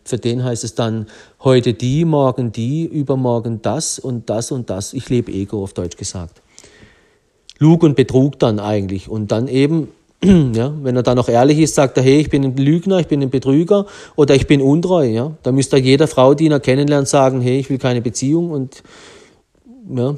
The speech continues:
ich will nur das, aber d-, dann sagt er eben nur das. Er sagt da nicht, dass er, du, ich hab noch viele Frauen am Laufen. Das sagt er nicht, oder? Auch dort versteckt sich der Ego schon wieder.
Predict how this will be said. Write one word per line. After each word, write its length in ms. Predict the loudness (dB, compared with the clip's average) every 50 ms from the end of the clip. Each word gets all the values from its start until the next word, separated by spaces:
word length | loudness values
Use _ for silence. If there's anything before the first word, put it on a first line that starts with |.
| -10 -16 -16 -12 -12
ich 160 | -8 0 2
will 120 | 2 4
nur 160 | 4 4 4
das, 520 | 4 4 4 4 4 2 0 -2 -4 -6 -6
aber 180 | -4 -4 -4 -4
d-, 120 | -4 -8 -6
dann 160 | -4 -4 -4 -2
sagt 320 | 0 0 -2 0 -2 -4
er 80 | -2 0
eben 220 | 0 0 0 0
nur 120 | 0 0
das. 320 | -2 -2 -4 -6 -6 -8 -6
Er 100 | -6 -2
sagt 240 | -2 -2 -2 -2 -4
da 60 | -4
nicht, 240 | -4 -4 -4 -4 -2
dass 140 | -2 -2 -2
er, 100 | -4 -6 -6 -10 -14 -16 -6 -2
du, 200 | 0 2 2 2
ich 180 | 0 0 0 0
hab 160 | -2 0 0
noch 100 | -4 -4
viele 260 | -2 -2 0 0 0
Frauen 300 | 0 0 0 0 2 2
am 100 | 0 0
Laufen. 400 | 2 2 2 0 0 -2 -6 -8
Das 160 | -6 -6 -4
sagt 220 | -4 -4 -4 -4 -6
er 80 | -6
nicht, 320 | -6 -4 -6 -8 -10 _ -10
oder? 240 | -10 -10 -10 -12 -14 _ _ _ _ _ _ _ _ _ _
Auch 160 | -4 -4 -4 0
dort 260 | 2 4 4 4 2
versteckt 440 | 0 -2 -2 0 0 -2 -2 -2 -6
sich 160 | -8 -6 -4
der 140 | -4 -4 -2
Ego 280 | -2 -2 -2 -2 -4
schon 240 | -4 -4 -6 -6 -4
wieder. 340 | -4 -6 -6 -6 -8 -12